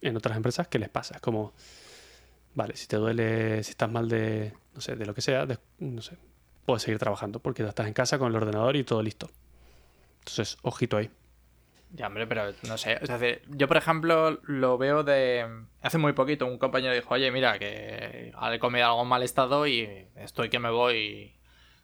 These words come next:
Speaker 2: ¿sabes? Por
Speaker 1: Llévate el portátil al
Speaker 2: toaleta,
Speaker 1: baño a
Speaker 2: claro.
Speaker 1: hacer el trámite.
Speaker 2: Exacto. Entonces, claro, es lo que, o sea, yo me imagino que en España sería como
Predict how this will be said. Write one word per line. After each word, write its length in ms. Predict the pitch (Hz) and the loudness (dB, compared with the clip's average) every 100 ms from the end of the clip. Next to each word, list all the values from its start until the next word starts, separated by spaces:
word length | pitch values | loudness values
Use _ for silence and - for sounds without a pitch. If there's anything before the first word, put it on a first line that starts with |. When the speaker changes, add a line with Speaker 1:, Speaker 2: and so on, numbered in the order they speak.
| _ | _
Speaker 2:
¿sabes? 200 | 123 117 | -2 -2
Por 240 | 120 117 | -2 2
Speaker 1:
Llévate 240 | 117 117 | 2 4
el 60 | 120 | 4
portátil 260 | 123 127 123 117 | 6 6 6 4
al 100 | 107 | 4
Speaker 2:
toaleta, 80 | 120 | 4
Speaker 1:
baño 40 | |
a 20 | |
Speaker 2:
claro. 120 | 147 135 | 4 4
Speaker 1:
hacer 120 | 117 | 4
el 80 | 113 | 4
trámite. 240 | 135 131 | 4 4
Speaker 2:
Exacto. 260 | 143 147 123 - - - - - | 2 0 -12 -18 -20 -20 -20 -2
Entonces, 500 | 160 170 180 175 - _ _ _ | 2 4 4 2 -6 _ _ _
claro, 320 | 147 175 139 | 4 6 6
es 60 | 131 | 4
lo 120 | 139 | 4
que, 460 | 147 147 143 143 - - - _ | 4 4 2 0 -6 -20 -20 _
o 60 | 139 | 0
sea, 100 | 139 | 2
yo 140 | 147 | 4
me 60 | 165 | 4
imagino 360 | 170 175 180 | 4 6 2
que 60 | 160 | 2
en 60 | |
España 360 | 143 - 143 160 | 2 4 4 4
sería 260 | 151 135 139 | 2 4 2
como 460 | 139 131 120 113 | 2 0 0 -6